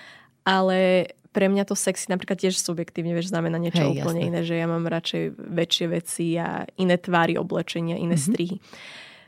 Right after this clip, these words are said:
Speaker 1: No a čo by som si obliekla? No ja by som, keby som tam teda išla,
Speaker 2: <laughs>
Speaker 1: tak by som si obliekla lokálneho dizajnéra. Máme plno šikovných lokálnych dizajnerov, ktorí šijú práve šaty na takú, takéto príležitosti.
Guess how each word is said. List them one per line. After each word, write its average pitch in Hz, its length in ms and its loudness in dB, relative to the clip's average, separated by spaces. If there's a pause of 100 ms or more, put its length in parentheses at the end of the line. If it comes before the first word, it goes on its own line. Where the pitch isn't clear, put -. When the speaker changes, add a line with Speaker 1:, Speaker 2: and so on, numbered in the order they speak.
(160)
Speaker 1:
No 208 400 6
a 190 140 4 (360)
čo - 120 -2
by 240 80 2
som 262 100 2
si 262 140 0
obliekla? 170 400 -2
No - 80 -2
ja 180 160 2
by 240 100 2
som, 285 260 0
keby 214 280 0
som 403 220 -2
tam 311 180 -2
teda 226 320 -2
išla, 196 440 -4 (140)
Speaker 2:
<laughs> 202 200 2
Speaker 1:
tak 220 140 8
by 233 120 2
som 240 200 4
si 247 200 0
obliekla 202 580 4
lokálneho 190 500 2
dizajnéra. 175 640 2
Máme 175 260 2
plno 180 240 0
šikovných 202 420 0
lokálnych 180 460 0
dizajnerov, 175 480 0
ktorí 170 420 -2 (120)
šijú 196 360 2
práve 170 340 0
šaty - 280 -4
na 175 140 -2
takú, 170 340 -10
takéto 175 340 -6
príležitosti. 175 760 -2